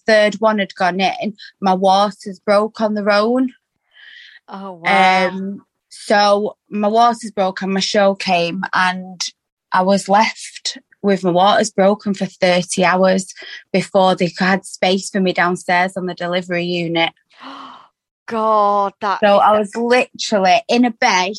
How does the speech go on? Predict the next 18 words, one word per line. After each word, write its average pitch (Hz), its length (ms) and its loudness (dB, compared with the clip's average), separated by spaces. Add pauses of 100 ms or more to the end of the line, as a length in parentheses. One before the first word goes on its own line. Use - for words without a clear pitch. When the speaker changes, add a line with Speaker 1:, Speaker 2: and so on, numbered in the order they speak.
(100)
Speaker 1:
with 196 300 -8
three 254 240 0
other 254 140 0 (240)
women. 185 720 0 (340)
I 170 60 0
was 180 160 -6
contracting 190 960 0 (240)
and 190 100 0
I 190 40 0
was 196 140 -2
on 226 160 4
my 247 120 2
own 202 420 -2
as 208 160 -10
well 190 220 2
because 196 260 -14
of 202 80 -14
covid. 196 680 -2